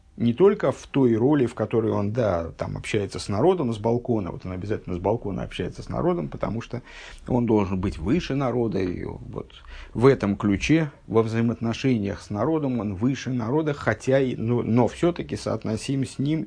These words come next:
и как-то зависим от него, потому что к кому он будет обращаться, ка-, коли народа не будет, скажем. А и в своей, в своей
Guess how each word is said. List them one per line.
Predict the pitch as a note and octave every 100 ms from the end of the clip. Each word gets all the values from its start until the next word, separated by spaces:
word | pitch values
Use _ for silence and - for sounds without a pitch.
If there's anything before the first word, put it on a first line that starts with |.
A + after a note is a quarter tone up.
| -
и | A2+
как-то | - B2 - A#2+ G#2+ - - - - -
зависим | A2+ A2+ A#2+ C3+ B2 A2 G#2+
от | G#2
него, | A2 G2 A2+
потому | D#3 B2+ A2 A2
что | G#2+
к |
кому | - B2 G#2+
он | F2
будет | E2+
обращаться, | F2+ G2+ F#2+ G2 E2+ A2 F#2+ -
ка-, | - G2 G2+ -
коли | G#2 F#2+
народа | G#2+ A2+ A2+ G#2
не | A#2+
будет, | C3 G#2 D#2+ -
скажем. | - - - - - - - - - - _ - - - - - - -
А | B2 A2+
и | A2+
в | -
своей, | A2+ G#2+ G#2+ F3+ G#3+ F3
в | G#2 -
своей | C3 B2+ C#3+ E3 A#2+